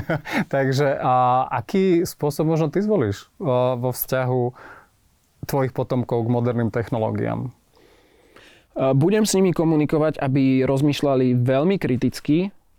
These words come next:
Speaker 2: aby si vyhľadávali informácie. Ja si myslím osobne, že v tomto som dosť zbehlý, čo sa týka nejakej internetovej bezpečnosti a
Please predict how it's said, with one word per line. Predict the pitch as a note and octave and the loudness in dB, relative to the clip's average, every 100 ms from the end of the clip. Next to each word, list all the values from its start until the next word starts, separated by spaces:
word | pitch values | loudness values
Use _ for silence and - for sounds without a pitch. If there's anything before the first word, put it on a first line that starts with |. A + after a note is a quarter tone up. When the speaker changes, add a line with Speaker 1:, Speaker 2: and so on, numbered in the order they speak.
| _ | _
Speaker 2:
aby | - A#2 C3 | -4 -2 0
si | C#3+ | 0
vyhľadávali | B2+ C3+ C#3+ D3 C#3+ C3+ B2+ | 2 2 2 2 2 0 0
informácie. | C#3+ C3 B2 B2 - C#3 D3 D#3 G3+ C4+ | 0 0 0 0 0 0 0 -2 -6 -2
Ja | D3 E3+ | 0 0
si | G3+ | 0
myslím | F3 F3 D#3+ | 0 2 2
osobne, | D#3+ E3 D#3+ D3 | 2 0 0 0
že | |
v | D3 | -2
tomto | D3 D#3 D#3 | -2 0 0
som | D#3+ D3 | 0 2
dosť | D3 D3 - | 2 -2 -2
zbehlý, | C3+ C3 C3+ C#3 | 0 2 2 0
čo | B2+ C3 | 0 0
sa | C3+ | -2
týka | C3 C3 C3+ | -2 -2 0
nejakej | C3 C3+ - | 0 -2 -2
internetovej | C#3 C#3 C3 C3 C3 B2+ | 0 0 0 2 2 2
bezpečnosti | B2 - C3 - B2+ A#2+ - B2+ C3 B2 | 0 0 -4 0 -2 -2 -2 2 2 2
a | G2+ | 0